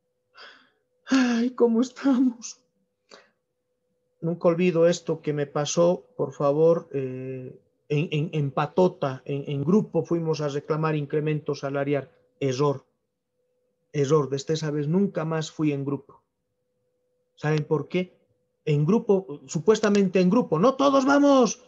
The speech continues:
Luz Marina, sí, Luchito, ¿cuándo? Ahora, ¿quién se cansa? Vea, nadie se cansa. ¿Me entienden? Machitos somos, machitas somos. Toditos hemos dicho, "Sí, es el colmo que nos explotan, incremento salarial vamos a pedir", sí.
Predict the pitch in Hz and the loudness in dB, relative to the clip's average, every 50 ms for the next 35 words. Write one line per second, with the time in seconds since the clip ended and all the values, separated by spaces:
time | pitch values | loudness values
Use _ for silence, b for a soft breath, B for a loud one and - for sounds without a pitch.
0 | b - 240 262 240 269 285 294 294 285 277 269 254 247 240 - 311 302 294 285 | b -2 0 2 4 6 6 6 6 6 6 4 4 2 2 2 4 4 4 4
1 | 277 233 202 B B B B B 214 247 247 - 302 285 - 277 269 269 - 302 | 4 2 0 B B B B B 0 2 4 4 4 4 6 4 2 4 4 4
2 | 311 302 285 262 285 277 254 190 - - - 262 285 294 294 294 294 285 285 269 | 6 6 6 6 8 6 6 4 2 0 2 4 4 6 6 8 8 8 6 6
3 | 269 247 202 156 - - _ _ - 311 311 294 262 - 277 277 - 294 294 294 | 6 4 2 0 -4 -10 _ _ 2 4 4 4 4 2 0 2 4 2 2 2
4 | 277 - 277 285 285 285 285 277 269 247 240 240 277 285 277 277 269 240 262 254 | 2 2 2 4 6 6 6 6 6 4 2 2 2 2 2 2 2 0 0 0
5 | 262 285 247 233 - - _ 190 190 285 302 330 381 415 392 - - _ _ _ | 2 0 0 0 -4 -2 _ 2 6 6 6 6 6 4 2 0 -10 _ _ _
6 | _ _ _ _ _ _ _ - 185 190 180 - 359 339 - - 214 - 214 190 | _ _ _ _ _ _ _ 0 0 0 4 4 2 2 4 2 2 4 2 0
7 | 151 131 - - - _ _ _ _ _ _ _ _ _ _ _ _ 160 175 180 | 0 -2 -10 -16 -20 _ _ _ _ _ _ _ _ _ _ _ _ -2 0 0
8 | 175 - 320 302 320 - 185 175 - 160 127 - - - _ 247 302 381 381 359 | 2 4 2 2 4 2 0 0 0 -4 -4 -6 -12 -2 _ 2 6 6 6 6
9 | - - 277 247 226 240 226 220 208 226 233 208 311 302 294 285 269 262 254 233 | 6 6 4 4 6 4 2 2 0 -2 -4 0 2 4 4 4 4 0 -2 -4
10 | B B B B - 247 247 - 240 240 233 - 285 285 269 254 247 247 240 240 | B B B B 0 0 2 2 2 0 2 4 4 4 6 4 4 2 0 2
11 | 247 240 233 226 220 220 240 233 - - 294 294 285 262 - - 233 220 214 B | 4 2 2 2 0 0 -2 -2 -2 0 2 4 4 4 4 0 -2 -2 -2 B
12 | B B B 269 233 220 214 - 262 269 302 285 240 226 226 - 240 214 240 240 | B B B 4 4 4 4 4 4 6 6 4 4 4 4 2 2 4 6 6
13 | 240 247 254 254 247 247 240 233 214 226 220 240 240 233 247 233 - - 320 285 | 6 8 8 6 6 6 4 4 2 2 4 4 4 4 2 0 2 2 2 0
14 | - | 0